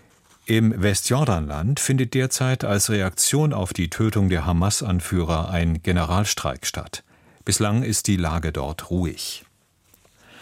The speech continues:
Nach den schweren Erdbeben in Japan sinken die Überlebenschancen für Verschüttete. Ministerpräsident Kishida teilte mit, dass viele Opfer noch unter eingestürzten Gebäuden verschüttet seien.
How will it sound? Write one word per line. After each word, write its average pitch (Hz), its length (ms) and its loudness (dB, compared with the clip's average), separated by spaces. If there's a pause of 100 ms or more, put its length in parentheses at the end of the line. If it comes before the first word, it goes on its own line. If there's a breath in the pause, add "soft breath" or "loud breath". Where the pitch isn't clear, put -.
(460 loud breath)
Nach 123 180 4
den 147 160 4
schweren 156 360 2
Erdbeben 123 500 2
in 104 140 4
Japan 98 480 2
sinken 104 480 2
die 90 100 2
Überlebenschancen 85 1160 0
für 76 260 -4
Verschüttete. 85 720 -2 (680 loud breath)
Ministerpräsident 117 760 4
Kishida 147 520 0
teilte 135 340 0
mit, 127 340 -2
dass 117 220 2
viele 135 320 0
Opfer 120 340 0
noch 104 220 2
unter 101 400 0
eingestürzten 101 840 0
Gebäuden 90 520 2
verschüttet 85 500 -2
seien. 85 380 2